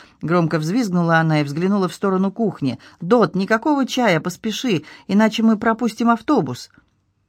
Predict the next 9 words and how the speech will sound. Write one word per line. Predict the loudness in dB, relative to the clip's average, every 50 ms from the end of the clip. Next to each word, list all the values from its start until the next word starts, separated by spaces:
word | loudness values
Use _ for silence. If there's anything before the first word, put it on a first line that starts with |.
| _ _ _ _ _ _ _ _ _ -6
Дот | 0 0 0 2 2
вошла | 2 0 2 2 0 0
в | 0 0
комнату, | -2 0 2 4 4 4 2 0
ведя | 0 0 0 2 2 2 2
за | 2 2
руку | 0 0 0 0
младшую | 0 2 2 2 0 0 -2 -4 -4
сестренку. | -4 -6 -10 -8 -6 -2 -2 0 0 0 -2 -2 -4 -6 -6